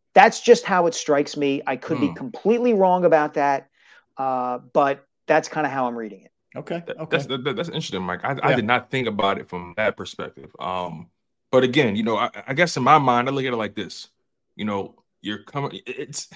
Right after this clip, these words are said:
Speaker 2: yes, he's always banged up, right? But he's a tough guy. He's an Iron Man. Doesn't miss games. Also, on top of that, you're coming off of a first-team All-Pro season. You know, you're still playing at the top of your game.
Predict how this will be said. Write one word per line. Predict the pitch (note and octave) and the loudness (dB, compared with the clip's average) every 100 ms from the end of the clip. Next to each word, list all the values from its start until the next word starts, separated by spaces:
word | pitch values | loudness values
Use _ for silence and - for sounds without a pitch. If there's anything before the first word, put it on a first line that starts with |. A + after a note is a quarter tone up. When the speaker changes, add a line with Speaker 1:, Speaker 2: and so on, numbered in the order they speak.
| - - | -20 -2
Speaker 2:
yes, | D3+ C3 - | 0 0 -2
he's | E3+ D#3+ | 0 4
always | C#3+ C3 | 4 4
banged | A2 G2 F2+ | 0 -6 -6
up, | F2 | -6
right? | G#2+ A2 | -4 -4
But | A2 | -6
he's | G2 | -8
a | |
tough | - B2 G#2+ | -6 -6 -2
guy. | A2 A2 | -2 -2
He's | G2+ | -4
an | F#2+ | -4
Iron | G#2 A2 A2 | -2 -2 -2
Man. | G#2+ G#2+ | -4 -2
Doesn't | A2 A2 | -4 -4
miss | G#2+ F#2 | -6 -6
games. | G#2 G#2+ G#2+ - _ _ _ _ | -6 -4 -6 -10 _ _ _ _
Also, | - C#3+ C3 | -8 -6 -4
on | A#2 | -4
top | A2 G#2 | -2 -4
of | G#2 | -2
that, | B2+ A2+ - _ _ _ _ _ _ _ | 0 0 -4 _ _ _ _ _ _ _
you're | - | -14
coming | - G3 D#3+ | -8 -6 -2
off | B2+ A2 | -2 -4
of | F#2+ | -12
a | F2+ - | -16 -18
first-team | - F3 E3+ - C#3+ A#2+ A2 | -12 -10 -10 -12 -10 -12 -12
All-Pro | A2 G#2 G2+ - F2 | -12 -10 -10 -12 -12
season. | - - E3 D3 G2+ G2+ F#2 | -10 -8 -6 -4 -6 -10 -8
You | |
know, | A2+ | -4
you're | A2+ B2+ | -2 -2
still | B2+ - D#3+ | -4 -2 -2
playing | D3 C#3+ C3 | -2 -6 -4
at | A2 | -4
the | F#2+ | -6
top | - B2 | -4 -4
of | A2+ | -2
your | G2 | -8
game. | E2+ C3+ C#3+ A#2+ G2 | -4 0 0 0 -4